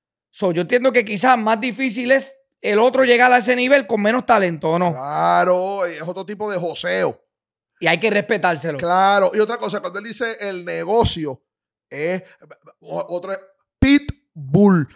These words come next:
Speaker 2: Ahora mismo Pitbull.
Speaker 1: Ya.
Speaker 2: Óyeme, no, para que tú sepas,
Speaker 1: Él lo
Speaker 2: Pit-
Speaker 1: dijo, yo vi una vez que él dijo, "Yo no tengo que estar en el mundo, yo sé hacer un hit".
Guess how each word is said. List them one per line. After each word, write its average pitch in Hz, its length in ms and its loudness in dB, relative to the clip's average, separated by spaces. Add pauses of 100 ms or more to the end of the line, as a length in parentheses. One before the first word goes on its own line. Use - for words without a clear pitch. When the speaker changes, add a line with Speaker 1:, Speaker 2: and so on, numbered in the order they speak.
Speaker 2:
Ahora 196 140 0
mismo 247 240 0
Pitbull. 208 180 -4
Speaker 1:
Ya. 220 720 0
Speaker 2:
Óyeme, 254 280 6
no, 262 100 4
para 247 140 0
que 190 60 -2
tú 233 120 -8
sepas, 247 360 2
Speaker 1:
Él - 80 2
lo 233 120 2
Speaker 2:
Pit- 214 80 2
Speaker 1:
dijo, 226 180 2
yo 202 140 0
vi 214 80 -2
una 220 160 0
vez 226 200 2
que 214 80 -4
él 202 100 -4
dijo, 202 480 -4 (1040)
"Yo 156 140 -8
no 202 80 -4
tengo 226 140 -2
que 214 80 -2
estar 220 220 0
en 226 120 2
el 233 60 -4
mundo, 240 260 -6
yo 190 120 -2
sé 202 100 -8
hacer 247 180 -4
un 226 120 -4
hit". 208 180 -6